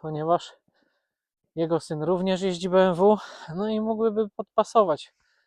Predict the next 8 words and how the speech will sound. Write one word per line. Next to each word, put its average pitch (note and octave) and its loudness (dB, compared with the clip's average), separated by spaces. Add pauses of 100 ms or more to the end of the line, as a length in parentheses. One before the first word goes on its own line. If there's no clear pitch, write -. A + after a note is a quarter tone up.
(260)
Ale G#3+ 2
jak F#3 2
to E3 -4
powiedział, D#3 0 (240)
jeżeli D#3+ -4
ktoś - -10
coś C3 -10
dorzuci, C#3+ -10